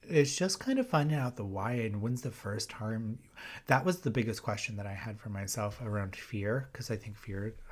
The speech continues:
also creeps in a lot, um, at the beginning of your mediumship, of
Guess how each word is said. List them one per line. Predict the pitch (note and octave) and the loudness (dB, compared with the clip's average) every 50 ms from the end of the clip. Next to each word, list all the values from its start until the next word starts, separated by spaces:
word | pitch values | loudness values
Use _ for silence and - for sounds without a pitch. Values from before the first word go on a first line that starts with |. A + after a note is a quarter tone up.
| C3+ B2+ | -8 -6
also | A2+ A2+ - - C3 | -6 -2 0 0 0
creeps | B2+ - - C3 C3+ - - | 0 2 0 0 0 0 -2
in | D3 C#3+ D3 | -2 -2 0
a | D3 | 0
lot, | C#3+ C#3+ D3 D3 - - - - | 0 0 -2 -2 -6 -10 -10 -6
um, | C#3 C3+ C3+ C3+ C3+ C#3+ D3 - - | -2 0 0 0 0 -2 -4 -8 -8
at | D3 C#3 | -8 -8
the | C3+ | -6
beginning | D3+ D3+ D3+ D3+ D3+ D3+ | -4 -2 -2 0 0 0
of | |
your | D3+ D3+ | 0 0
mediumship, | D3+ D3+ D3 D3+ D#3+ D#3 - E3+ E3+ E3+ - - - - - - - | 0 0 0 0 -2 -2 0 -2 -2 -2 -4 -10 -12 -12 -12 -6 -4
of | C3+ A#2+ | -4 -6